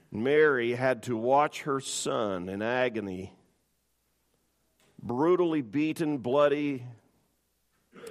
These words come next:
inhumane, watch him die this horrible death. But amid all of the stench and the gore of the crucifixion, Mary stood by her son.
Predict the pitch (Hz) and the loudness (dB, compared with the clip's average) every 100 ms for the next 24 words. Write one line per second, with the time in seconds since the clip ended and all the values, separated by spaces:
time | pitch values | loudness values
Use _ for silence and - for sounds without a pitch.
0 | - - - 156 143 143 135 131 131 131 | -18 -12 -6 -4 -4 -4 -2 -2 0 0
1 | 131 127 120 - _ _ _ _ _ _ | 0 -2 -6 -12 _ _ _ _ _ _
2 | _ _ _ _ - 107 117 - 117 110 | _ _ _ _ -6 -2 -2 -2 -6 -2
3 | 113 113 113 107 110 - - 104 101 98 | 0 2 2 0 -4 -6 -6 -4 -4 -6
4 | 90 76 62 - - - - - _ _ | -6 -6 -6 -8 -18 -18 -20 -20 _ _
5 | _ _ _ _ _ _ _ _ _ _ | _ _ _ _ _ _ _ _ _ _
6 | _ _ _ _ _ _ _ _ _ _ | _ _ _ _ _ _ _ _ _ _
7 | _ _ _ _ _ _ _ _ _ _ | _ _ _ _ _ _ _ _ _ _
8 | _ _ _ _ _ - 113 123 127 165 | _ _ _ _ _ -10 -2 0 2 2
9 | 147 139 160 117 110 - 143 147 147 107 | 2 2 2 -2 -10 -4 -2 -2 -4 -6
10 | 107 117 139 131 117 143 135 - - 131 | -4 0 2 2 -2 -6 -6 -8 -6 -4
11 | 131 - 120 110 117 113 - - 110 95 | -4 -6 -4 -2 -2 -2 -6 -6 -4 0
12 | 101 101 92 - 82 55 71 | 0 0 -6 -6 -8 -8 -16